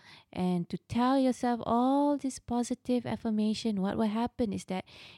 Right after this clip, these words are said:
it will ignite this positive energy in you. You glow. <laughs> You glow from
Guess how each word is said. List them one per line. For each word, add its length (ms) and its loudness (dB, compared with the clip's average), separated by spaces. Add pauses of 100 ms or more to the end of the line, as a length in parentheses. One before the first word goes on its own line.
it 160 -2
will 280 4 (360)
ignite 760 2 (180)
this 220 -2 (300)
positive 640 2 (140)
energy 440 4
in 280 2
you. 80 2
You 340 0
glow. 640 8
<laughs> 760 0
You 280 -2 (200)
glow 800 6
from 400 -2